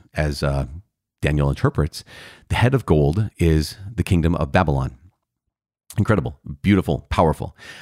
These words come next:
The kingdom after Babylon is gonna be Persia. Persia is gonna come to power after Babylon, and that's silver. Then you have, uh, bronze, and that is Greece. You know, Alexander the Great is gonna conquer the Persians. And after that is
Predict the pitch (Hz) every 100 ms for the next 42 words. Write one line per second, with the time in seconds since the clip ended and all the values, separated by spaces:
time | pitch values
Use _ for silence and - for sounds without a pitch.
0 | - _ 104 - 135 131 113 - 107 123
1 | 120 82 73 69 65 67 - 82 - 80
2 | 73 76 73 87 - - 92 65 - -
3 | 101 95 90 80 78 - 76 71 67 69
4 | 67 85 - 71 69 69 71 73 73 69
5 | - - 95 76 62 - - - - 82
6 | 82 80 71 73 71 78 _ _ - 71
7 | 78 135 78 82 - - 85 78 80 -
8 | 76 71 - - 101 - - - 76 73
9 | 78 76 78 73 80 120 104 - - 73
10 | - 76 73 71 - 147 - - - -
11 | - - - 87 76 - - 78 170 117
12 | - 80